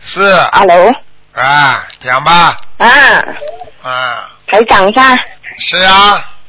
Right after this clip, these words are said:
Speaker 2: 啊，台长你好，感恩观世音菩萨，感恩台长。
Speaker 1: 啊。
Speaker 2: 我真的是很感恩。
Speaker 1: 雷吼，雷吼。
Speaker 2: 我想，啊，我想请台长开示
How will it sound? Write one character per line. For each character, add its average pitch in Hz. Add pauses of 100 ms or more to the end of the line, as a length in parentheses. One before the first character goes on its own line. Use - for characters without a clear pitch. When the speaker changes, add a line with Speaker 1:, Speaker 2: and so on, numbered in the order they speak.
(640)
Speaker 2:
啊， 339
台 - (140)
长 320
你 330 (240)
好， 302
感 269
恩 294
观 320
世 320
音 311
菩 294
萨， 311
感 262
恩 269
台 277
长。 269 (340)
Speaker 1:
啊。 226 (1000)
Speaker 2:
我 240
真 269
的 269
是 415
很 269
感 240
恩。 294 (240)
Speaker 1:
雷 185
吼， 165
雷 208
吼。 -
Speaker 2:
我 262
想， 254 (1600)
啊， 247
我 247
想 262 (920)
请 247
台 247
长 226
开 254
示 254